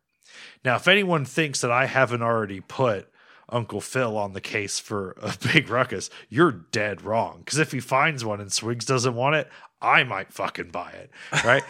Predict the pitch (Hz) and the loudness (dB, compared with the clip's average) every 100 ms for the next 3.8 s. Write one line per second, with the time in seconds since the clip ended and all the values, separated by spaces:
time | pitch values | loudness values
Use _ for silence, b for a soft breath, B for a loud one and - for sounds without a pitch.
0 | - - 131 131 - - 143 190 196 - | -10 -6 4 6 6 4 4 6 6 4
1 | - - - - _ - - _ _ - | -10 -12 -14 -20 _ -20 -20 _ _ -10
2 | - - - 170 151 139 160 196 175 139 | -8 -6 4 4 4 2 2 6 4 2
3 | - 170 190 131 - 143 98 | 2 4 6 4 4 4 2